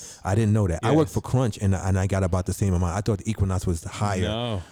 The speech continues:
Speaker 1: It's,
Speaker 2: Oh,
Speaker 1: it's
Speaker 2: wow.
Speaker 1: ma-, when,
Speaker 2: It's the
Speaker 1: when,
Speaker 2: same.
Speaker 1: when, when you're doing a floor shift, you're making minimum wage.
Speaker 2: Okay.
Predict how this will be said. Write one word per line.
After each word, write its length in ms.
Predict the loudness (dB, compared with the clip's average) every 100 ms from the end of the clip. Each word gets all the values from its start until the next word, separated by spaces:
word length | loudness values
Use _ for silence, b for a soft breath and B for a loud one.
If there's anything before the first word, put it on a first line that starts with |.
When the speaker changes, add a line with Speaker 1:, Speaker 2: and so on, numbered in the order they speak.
| -12
Speaker 1:
It's, 120 | -2 0
Speaker 2:
Oh, 180 | 2
Speaker 1:
it's 100 | 2
Speaker 2:
wow. 240 | 2 2 0
Speaker 1:
ma-, 80 | -2
when, 280 | -4 -4
Speaker 2:
It's 80 | -2
the 60 | -2
Speaker 1:
when, 100 | 0
Speaker 2:
same. 160 | 0
Speaker 1:
when, 140 | 0 0
when 220 | -4 -2
you're 100 | -2
doing 240 | -2 -4
a 40 | -6
floor 300 | -8 -6 -6
shift, 280 | -6 -6 -6
you're 80 |
making 260 | -6 -6 -4
minimum 360 | -4 -4 -6 -4
wage. 440 | -6 -8 -16 -20 _ _ _ _ -10
Speaker 2:
Okay. 300 | -6 -6